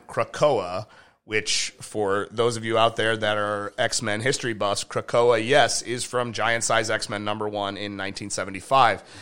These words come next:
It is a mutant island, a living, sentient mutant island that, uh, in the past was a villain, in the Giant Size X-Men from nineteen seventy-five was a villain. Um, but Xavier, Magneto, they all kinda came to an understanding with it,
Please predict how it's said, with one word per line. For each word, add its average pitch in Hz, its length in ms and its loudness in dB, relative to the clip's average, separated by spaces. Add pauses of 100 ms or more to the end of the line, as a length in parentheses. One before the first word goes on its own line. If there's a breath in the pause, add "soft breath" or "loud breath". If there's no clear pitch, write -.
(140 loud breath)
It 117 80 -4
is 110 140 -2
a 107 60 -4
mutant 151 680 -2 (520 soft breath)
island, 98 600 0 (580)
a 101 80 -8
living, 143 540 2
sentient 131 840 -2 (120)
mutant 120 500 -8
island 98 560 -4 (360 soft breath)
that, 107 460 2
uh, 110 180 -4
in 120 100 -8
the 120 80 -6
past 190 360 6
was 127 360 -2
a 117 120 0
villain, 113 500 4
in 110 120 -8
the 107 60 -6
Giant 113 280 0
Size 107 220 0
X-Men 107 420 -2
from 110 120 -8
nineteen 104 220 -6
seventy-five 104 580 0
was 95 120 -8
a 98 60 -8
villain. 110 440 2 (560 soft breath)
Um, 107 360 2 (440)
but 113 260 -6
Xavier, 127 400 0
Magneto, 127 640 2
they 117 120 0
all 127 140 2
kinda 160 220 0
came 143 340 -2
to 135 100 -6
an 120 60 -4
understanding 117 840 0
with 98 200 -6
it, - 360 -6